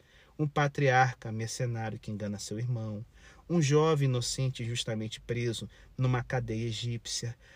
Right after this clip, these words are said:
um refugiado irascível culpado de assassinato, um líder das trevas lutando uma batalha usando apenas um cacho de bois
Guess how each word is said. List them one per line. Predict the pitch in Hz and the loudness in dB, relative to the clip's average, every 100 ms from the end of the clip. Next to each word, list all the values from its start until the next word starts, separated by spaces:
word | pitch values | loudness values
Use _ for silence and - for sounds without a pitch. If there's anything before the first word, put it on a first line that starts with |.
| - | -4
um | 160 | 0
refugiado | 165 165 143 175 156 160 175 202 165 | 4 4 2 0 2 2 2 0 2
irascível | 151 135 - - 175 139 123 | 2 2 0 -2 0 0 -2
culpado | - 131 - 131 131 123 | -6 -6 0 2 2 2
de | 123 | 0
assassinato, | 113 117 110 135 117 107 107 - - - - - - | 0 -4 -4 -4 -4 -4 -8 -12 -20 -20 -20 -10 4
um | 190 | 6
líder | 170 214 240 143 123 | 6 4 2 2 2
das | 123 123 - | 2 2 2
trevas | 131 143 165 123 113 | 4 4 4 2 0
lutando | 123 - 143 147 | -2 -2 0 2
uma | 139 | 2
batalha | 127 110 - 139 143 | 0 -4 -2 0 0
usando | 127 135 | 2 2
apenas | 131 - 143 165 147 127 | 2 0 0 2 2 0
um | 131 | -2
cacho | - 139 160 - 117 | 2 4 4 0 -4
de | 113 | -4
bois | 117 123 165 151 - | -2 2 2 2 -2